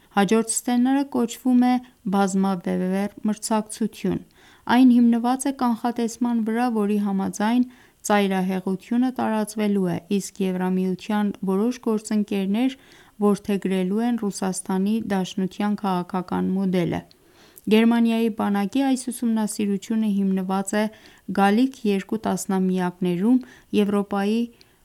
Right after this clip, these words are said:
գործընթացների կանխատեսումների վրա, սակայն վերոնշյալ սցենարները հիմնված են այն մարտահրավերների ու տարաձայնությունների վրա, որ այժմ առկա են Եվրամիությունում,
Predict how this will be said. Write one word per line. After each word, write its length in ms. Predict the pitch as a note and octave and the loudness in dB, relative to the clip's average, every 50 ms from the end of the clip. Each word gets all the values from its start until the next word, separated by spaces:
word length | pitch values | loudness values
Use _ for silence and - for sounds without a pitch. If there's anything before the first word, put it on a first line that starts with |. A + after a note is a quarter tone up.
| _ - | _ -6
գործընթացների 1120 | F#3+ F#3+ G3+ G3+ G3 - - G3+ G3 F#3 - G3+ F#3+ F#3+ F#3 - - F#3+ F3+ F3+ G3 A3+ | 0 2 2 2 2 0 -2 -2 -2 0 -2 -2 -4 -4 -4 -4 -4 -2 -2 0 -2 -2
կանխատեսումների 1080 | A#3 - G#3+ G3+ F#3+ - - F#3+ F#3+ F#3+ F#3 F3+ - - F#3 F3+ F3+ F3+ F3 F3 F#3 F#3+ | -2 -2 -2 -2 -2 -2 -4 -4 -2 -4 -4 -4 -4 -2 -2 0 0 0 0 0 0 0
վրա, 320 | F#3 G3 F#3+ F#3+ F#3 E3+ E3 E3 - _ _ - - - _ _ _ - | 0 -2 -2 -2 -2 -4 -6 -8 -14 _ _ -20 -20 -20 _ _ _ -2
սակայն 500 | - A3 G#3+ A3 A#3 A3+ A3+ A3+ A3 G#3+ - | 0 0 0 2 0 0 0 0 0 -2 -4
վերոնշյալ 880 | G#3 G3 G#3 G3+ G3 G3 G3 G3 G3 F#3+ F3+ - - A3 A3+ A#3+ C4 C4 | -4 -2 0 0 0 0 0 0 -2 -2 -4 -6 -6 -4 -2 0 0 -2
սցենարները 840 | - - - - - A3 G#3+ G#3+ G#3+ G#3 G#3 G3+ G#3 A3 A3+ A#3+ A#3 | -2 -4 -8 -6 -4 -2 0 0 0 0 0 0 -2 -2 -2 0 0
հիմնված 580 | A3+ A3 G#3 G3 G3 G3 G3 G3 G3 G3 G3 - | 0 2 2 2 0 0 -2 -2 -2 -4 -4 -4
են 220 | G#3 G3+ G3+ - - | -4 -2 -2 -4 -2
այն 300 | - G3+ G#3 G#3+ A3 A3 | -2 -2 0 0 0 0
մարտահրավերների 1080 | G#3+ G3+ G3+ - G#3 G3 F#3 F#3 F#3+ F#3+ F#3+ F#3 F#3+ F#3 F#3 F3+ F#3 F#3 F3+ G3 A3 | 0 -2 -4 -2 -2 -2 0 0 -2 -2 -2 -2 -2 -2 -2 -2 -2 -2 -2 -2 -2
ու 140 | B3 B3+ B3+ | -2 -2 -2
տարաձայնությունների 1120 | A#3 G#3+ G3+ G3 F#3+ F#3+ G3 F#3 F#3 F3+ F3+ F3+ - - F#3+ F3+ F3+ F3+ F3 F3 F3+ F3 | -2 -2 -2 -2 -2 -2 -2 -2 0 0 -2 -2 -4 -4 -2 -2 -2 -2 -2 -2 -2 -2
վրա, 240 | F3 F3 G3 A3 A#3+ B3+ - - - - - - _ _ | -2 -2 0 0 0 -2 -4 -8 -18 -20 -20 -20 _ _
որ 220 | F#3+ G3 F#3+ F#3 | -2 -2 0 0
այժմ 480 | F#3 F#3+ F#3+ F#3 F#3+ G#3+ A#3 A#3+ A#3+ A#3 - | 0 0 0 -2 -2 -2 0 0 -2 -2 -2
առկա 400 | - F#3+ F3+ - - - F#3+ F#3 | -2 -4 -4 -4 -4 -2 0 0
են 180 | F#3+ F#3+ F#3+ - - G#3 | 0 0 -2 -4 -4 -4
Եվրամիությունում, 1000 | G3 G#3 G#3 G3+ G#3 G#3 G#3 G#3 G#3 G#3 G#3 G3+ - - - F#3+ F3+ F3 E3+ | -2 -2 -2 -2 -2 -2 0 0 0 0 0 -2 -4 -4 -2 -2 0 0 0